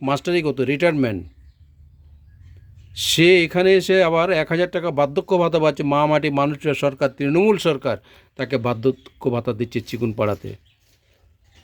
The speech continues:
বুঝতে পারলেন? ভারতবর্ষের অর্থ-, অর্থনৈতিকটাকে কিভাবে পঙ্গু করছে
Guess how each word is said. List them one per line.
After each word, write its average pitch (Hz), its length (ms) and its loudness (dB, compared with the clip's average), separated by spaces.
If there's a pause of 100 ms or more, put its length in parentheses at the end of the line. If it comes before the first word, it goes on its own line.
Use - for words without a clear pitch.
(840)
বুঝতে 139 220 0
পারলেন? 180 420 6 (1300)
ভারতবর্ষের 165 680 2
অর্থ-, 175 340 -2
অর্থনৈতিকটাকে 170 1000 -2
কিভাবে 170 520 0
পঙ্গু 165 380 -2
করছে 156 440 -4